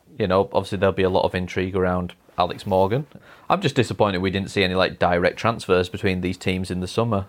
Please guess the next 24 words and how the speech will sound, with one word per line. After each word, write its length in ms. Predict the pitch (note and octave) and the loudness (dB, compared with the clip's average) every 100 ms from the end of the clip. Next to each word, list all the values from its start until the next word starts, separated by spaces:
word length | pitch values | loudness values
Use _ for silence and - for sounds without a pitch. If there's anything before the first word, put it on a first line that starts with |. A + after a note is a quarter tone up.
| - | -4
Uh, 180 | F#2 F2+ | 2 4
I 20 | |
don't 160 | G#2+ G2+ | 2 0
think 80 | |
there's 160 | F#2 G2 | -4 -2
anyone 380 | G2 A2 G#2+ F#2 | 0 0 0 -2
who 80 | F#2 | 0
could 120 | G2 | 0
actually 200 | G2 F#2+ | 0 -2
play 240 | - F#2 | 0 2
against 240 | F2+ F#2 - | 0 -4 -8
a 40 | |
former 320 | F#2+ G2 F#2 | -2 0 0
club, 280 | F#2 G#2+ G2+ | 0 0 0
which 180 | - - | -4 -10
is 80 | F#2+ | -4
a 140 | F2 - | -4 -4
shame 300 | - - D#2 | -6 -4 -4
'cause 100 | F#2+ | -6
it 80 | F2+ | -6
would 80 | - | -6
have 120 | F#2+ | -6
been 120 | F#2 | -6
quite 360 | F2+ - F#2 - | -4 0 0 -2